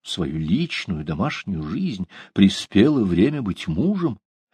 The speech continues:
Он может заботиться не только о флоте, о сенате, но и о жене, о дочерях. Он пишет Екатерине, чтобы она ехала из Новгорода не той дорогой, что ездил он, на ней лёд худой, а старой,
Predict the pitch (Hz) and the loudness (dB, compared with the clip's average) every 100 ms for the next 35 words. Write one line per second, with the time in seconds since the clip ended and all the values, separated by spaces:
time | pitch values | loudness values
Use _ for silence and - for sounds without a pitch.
0 | - - - - 113 123 147 131 113 131 | -20 -20 -4 4 6 8 6 6 6 6
1 | 151 - - 135 147 147 123 107 - 90 | 6 6 0 2 4 4 4 2 0 4
2 | 87 185 202 - - 95 82 - 90 82 | 6 6 4 -4 -6 -6 -6 -2 0 4
3 | 147 165 - 98 _ _ - 127 80 78 | 2 2 -4 -12 _ _ 2 4 4 2
4 | 76 82 101 135 135 98 - - 78 98 | 0 4 4 2 -4 -10 -10 -6 -2 -2
5 | 143 - - _ _ _ _ _ _ _ | -4 -10 -16 _ _ _ _ _ _ _
6 | 110 120 107 131 127 117 107 117 - - | 2 2 4 4 4 2 2 2 0 0
7 | 120 120 107 - 117 113 113 _ _ _ | 2 2 0 0 4 4 2 _ _ _
8 | - 123 170 135 123 117 104 120 135 127 | -2 2 4 6 8 8 6 6 6 6
9 | 131 127 127 107 135 180 180 214 208 175 | 6 6 6 6 6 6 6 6 6 8
10 | 135 - 110 113 101 92 82 92 92 92 | 6 4 4 8 8 8 6 6 6 6
11 | 82 _ - 92 90 87 95 196 - - | 4 _ 0 4 8 8 8 6 2 -6
12 | 156 147 127 - _ _ - 85 85 - | 0 4 4 2 _ _ -4 0 0 -2
13 | - - 196 214 147 - | 0 4 4 6 4 4